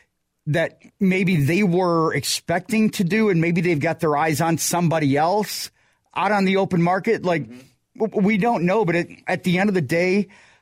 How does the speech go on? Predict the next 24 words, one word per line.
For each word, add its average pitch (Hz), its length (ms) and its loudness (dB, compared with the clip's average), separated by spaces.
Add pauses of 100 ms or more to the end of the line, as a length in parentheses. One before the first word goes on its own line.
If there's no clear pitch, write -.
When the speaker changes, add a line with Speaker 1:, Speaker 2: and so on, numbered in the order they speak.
(280)
Speaker 1:
I 240 80 -2
don't 262 180 0
know 208 140 2
that 175 120 0
it 170 100 -2
necessarily 170 760 0
boils 147 500 0
down 156 380 0
to, 131 500 0 (380)
to 196 120 -2
money, 175 680 2 (540)
but 170 260 0
I 208 80 2
just 190 260 -2
feel 214 360 0
like 202 240 0
if 160 120 -4
they 196 160 0
feel 185 640 0 (460)
like, 151 220 -4
okay, 147 440 0 (440)
maybe 196 340 0
Ty 190 240 -2
Chandler 175 680 0